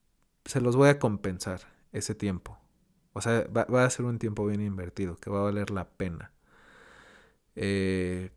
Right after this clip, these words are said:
pero bueno, ya lo dejamos hasta aquí. El próximo episodio, como les digo, va a estar bueno y yo sé que les va a gustar, entonces estén atentos. Se va a subir en día lunes,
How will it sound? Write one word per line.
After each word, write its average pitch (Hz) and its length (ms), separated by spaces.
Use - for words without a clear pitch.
pero 104 180
bueno, 101 220
ya 101 140
lo 104 60
dejamos 101 300
hasta 95 180
aquí. 139 280
El 107 140
próximo 131 320
episodio, 139 680
como 95 180
les 95 120
digo, 110 180
va 107 80
a 104 40
estar 98 420
bueno 123 500
y 95 380
yo 101 120
sé 101 120
que 98 100
les 95 140
va 95 60
a - 20
gustar, 120 480
entonces 101 560
estén 98 340
atentos. 131 560
Se 120 180
va 120 100
a 117 40
subir 123 280
en 117 140
día 110 220
lunes, 101 600